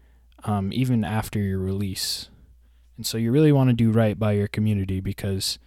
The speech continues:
they're gonna drive most of your sales, and it just kinda keeps, like, a happy ecosystem. Yeah, you could always kinda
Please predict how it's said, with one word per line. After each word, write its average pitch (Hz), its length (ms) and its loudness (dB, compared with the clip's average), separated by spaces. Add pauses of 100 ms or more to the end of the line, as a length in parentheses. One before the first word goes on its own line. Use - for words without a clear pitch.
(640)
they're 113 140 0
gonna 113 180 6
drive 107 380 0
most 101 240 -2
of - 40 -8
your 95 80 -2
sales, 104 400 -2
and 101 100 -2
it 95 80 -4
just 110 200 -4
kinda 107 300 -2
keeps, - 360 -6
like, 92 220 -6
a 92 140 -8 (580)
happy 98 340 -4 (140)
ecosystem. 98 640 -6 (640)
Yeah, 123 200 2
you 123 160 4
could 117 160 0
always 110 760 0 (140)
kinda 98 440 -2